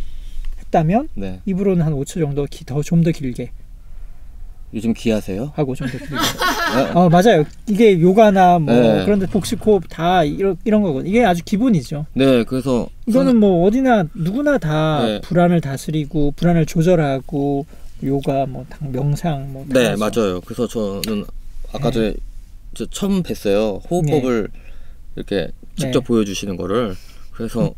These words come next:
Speaker 2: 아, 요즘에 기에, 기나 아니면 명상에 관심이 많으신가 보다라고 생각을
Speaker 1: 제가
Speaker 2: 했죠.
Speaker 1: 동영 씨한테는 안 가르쳐드리지만 제 환자한테는 수시로 가르쳐드려요.
Speaker 2: 왜냐면 저는 안 할 거 아니까.
Speaker 1: 아니, 그러니까 안 할 거 알아서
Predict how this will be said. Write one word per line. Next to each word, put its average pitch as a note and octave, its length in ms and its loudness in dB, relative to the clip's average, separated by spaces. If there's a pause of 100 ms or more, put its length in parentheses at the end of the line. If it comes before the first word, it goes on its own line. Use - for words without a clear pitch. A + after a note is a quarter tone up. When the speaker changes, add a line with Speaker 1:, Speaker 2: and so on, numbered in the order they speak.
Speaker 2:
아, G2+ 120 -6
요즘에 A2+ 480 2
기에, A2+ 420 0
기나 A2 540 0
아니면 G2+ 220 0
명상에 C3 260 2
관심이 A2+ 300 0
많으신가 G2+ 440 -2
보다라고 F#2+ 380 -4
생각을 G#2 160 -6
Speaker 1:
제가 E3+ 140 2
Speaker 2:
했죠. D3+ 80 4
Speaker 1:
동영 F#3+ 160 6
씨한테는 G#3+ 380 4
안 C#3 120 0
가르쳐드리지만 F3 600 4
제 F3 120 0
환자한테는 E3+ 640 4 (140)
수시로 C4 320 4
가르쳐드려요. D#3 500 4
Speaker 2:
왜냐면 D#3 220 6
저는 D3+ 180 6
안 A#2 140 4
할 D3+ 80 6
거 C#3+ 140 4
아니까. D3+ 380 4
Speaker 1:
아니, E3 80 6
그러니까 A3+ 420 6
안 G3+ 80 8
할 C4 100 6
거 B3+ 60 6
알아서 G3 440 6